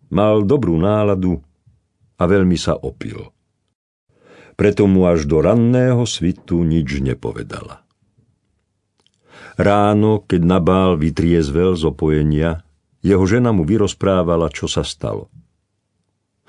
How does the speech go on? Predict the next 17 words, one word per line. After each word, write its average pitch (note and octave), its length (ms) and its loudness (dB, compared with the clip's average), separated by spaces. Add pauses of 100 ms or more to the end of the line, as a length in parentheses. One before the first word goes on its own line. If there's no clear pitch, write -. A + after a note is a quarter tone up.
(240)
Zrazu A#2+ 400 2
mu C#3+ 160 4
v F2 160 0
hrudi B2 260 0
zlyhalo A#2+ 480 0
srdce - 680 -4 (1040)
a D2 80 -2
stuhlo F2+ 560 0
na D2 240 0
kameň. A#1 560 -8 (1900)
Asi F#2 320 -2
o - 160 -2
desať G2+ 400 0
dní G#2 320 2
Hospodin F2+ 640 -2
zasiahol D2 560 0
Nabála, D#2 640 -2